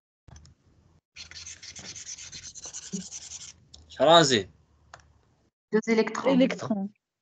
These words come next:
Speaker 1: دو زيليكترون. مزيان. كفتا.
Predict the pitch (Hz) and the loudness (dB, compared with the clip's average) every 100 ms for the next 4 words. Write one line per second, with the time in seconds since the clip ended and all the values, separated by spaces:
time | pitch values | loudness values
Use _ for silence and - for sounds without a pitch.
0 | _ - _ _ - 196 175 165 147 120 | _ -20 _ _ 6 6 8 6 4 0
1 | - - - - 147 151 131 104 - - | -14 -20 -20 -14 -4 2 2 2 -6 -14
2 | - - - - - - 196 151 - | -14 -14 -14 -16 -16 4 8 8 6